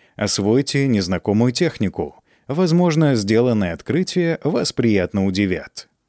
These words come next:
Процесс создания сюжета.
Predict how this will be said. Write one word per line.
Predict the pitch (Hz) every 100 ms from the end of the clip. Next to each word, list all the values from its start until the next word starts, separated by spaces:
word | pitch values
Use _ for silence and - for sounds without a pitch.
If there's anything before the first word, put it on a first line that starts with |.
| _ _ _ _ _ -
Процесс | 117 117 - 170 - -
создания | - 110 92 90 95 95 90
сюжета. | - 107 90 101 85 92 73